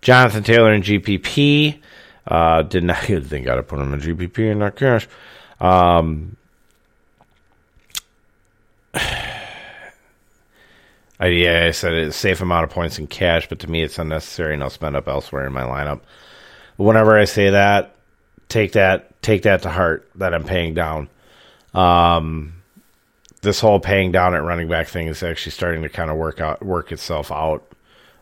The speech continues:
uh, late in the season. So, uh, Jonathan Taylor, of course, did not pay off. James Conner, um, maybe not so much on Yahoo, but would have paid off on, uh, FanDuel and D K.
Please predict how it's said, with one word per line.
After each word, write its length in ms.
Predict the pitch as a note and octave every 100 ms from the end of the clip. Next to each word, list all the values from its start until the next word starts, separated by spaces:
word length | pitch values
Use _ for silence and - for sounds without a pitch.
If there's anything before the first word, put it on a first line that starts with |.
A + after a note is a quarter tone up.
| -
uh, 200 | D2+ D#2
late 260 | D2 E2+
in 60 | A#1
the 60 | D2+
season. 500 | - E2 D2+ C#2 C2+
So, 500 | - E2+ D2+ C#2+ - _ - - - _ _ _ _ -
uh, 260 | - D2
Jonathan 380 | C#2+ F2+ D#2+ D2
Taylor, 240 | E2+ D#2+ D2
of 100 | -
course, 220 | C#2+ -
did 120 | D2
not 180 | C#2 C2
pay 100 | E2
off. 160 | D2+
James 240 | - F#2+ E2+
Conner, 560 | A2 A2 A2+ A#2 G#2 _ _ _ _
um, 720 | D#2+ E2+ E2 E2 D#2 D2 D2+ - _ _ _ _ _ _ _ _
maybe 320 | A2 A#2 A#2 A#2+
not 200 | B2 A2+
so 120 | B2
much 220 | A2 G#2
on 120 | G#2+
Yahoo, 440 | G2 G2 F#2+ G2 F#2
but 220 | F2+ F2
would 140 | F#2+
have 140 | F2+ -
paid 220 | F#2+ F2
off 480 | F2+ E2+ E2 - - _
on, 580 | F2 E2+ E2 E2 D#2+ D2+ - - - _ _ _ _
uh, 260 | D#2+ D#2+ D#2
FanDuel 500 | - F#2+ F2+ E2 D#2
and 100 | D2
D 160 | D#2
K. 800 | - - A#2+ B2+ B2 A#2+ A#2+ G#2